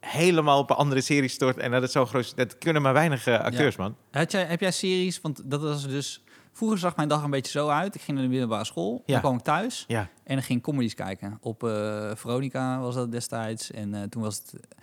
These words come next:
Speaker 2: tijdens Jorin geweest.
Speaker 1: Ja, gek, hè? En ineens weer terug.
Speaker 2: En toen
Speaker 1: Zo.
Speaker 2: ineens weer
Speaker 1: Ja.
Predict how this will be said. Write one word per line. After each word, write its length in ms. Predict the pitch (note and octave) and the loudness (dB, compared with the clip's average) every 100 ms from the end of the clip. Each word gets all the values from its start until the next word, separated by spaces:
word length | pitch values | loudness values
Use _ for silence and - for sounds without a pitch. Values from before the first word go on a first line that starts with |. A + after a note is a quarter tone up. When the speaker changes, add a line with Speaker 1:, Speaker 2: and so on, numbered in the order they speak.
| - - | -20 -4
Speaker 2:
tijdens 340 | C3 C#3+ G#2+ | -2 -2 -4
Jorin 520 | G2 G#2 G2 G2 G#2+ A#2 | -4 -2 -2 -4 -4 -6
geweest. 460 | A2 G#2+ C#3+ - | -6 -6 -6 -2
Speaker 1:
Ja, 220 | C#3+ - - _ _ _ _ | 0 0 -8 _ _ _ _
gek, 200 | - D#3+ | 0 2
hè? 80 | D#3 | 4
En 240 | F3+ B2 B2+ | 2 0 4
ineens 240 | C3+ C3 | 4 4
weer 120 | C3 | 0
terug. 340 | A2 G#2+ - - | 2 0 0 -8
Speaker 2:
En 100 | A#2+ | -4
toen 120 | B2+ | 0
Speaker 1:
Zo. 60 | A#2+ | 2
Speaker 2:
ineens 180 | A#2 A2+ | 2 -2
weer 100 | |
Speaker 1:
Ja. 40 | A2 | -2